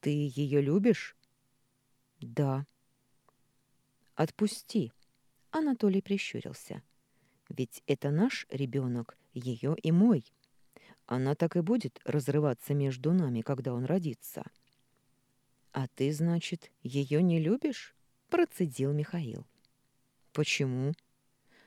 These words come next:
"Так ты и отпусти. Чего ты мне предлагаешь? Любишь — отпусти. Или только советовать гораст?" "Ребенок", по слогам произнес он. "Мой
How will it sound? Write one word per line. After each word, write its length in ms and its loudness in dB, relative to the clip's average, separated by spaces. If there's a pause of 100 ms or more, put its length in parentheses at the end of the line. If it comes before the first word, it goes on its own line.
(280)
"Так 220 0
ты 260 4
и 180 -2
отпусти. 760 -2 (400)
Чего 280 6
ты 140 2
мне 200 6
предлагаешь? 840 -4 (380)
Любишь — 600 0
отпусти. 720 -4 (560)
Или 240 2
только 320 0
советовать 640 0
гораст?" 580 -4 (1200)
"Ребенок", 2000 2 (560)
по 120 0
слогам 420 -4
произнес 580 -2
он. 280 -6 (460)
"Мой 540 2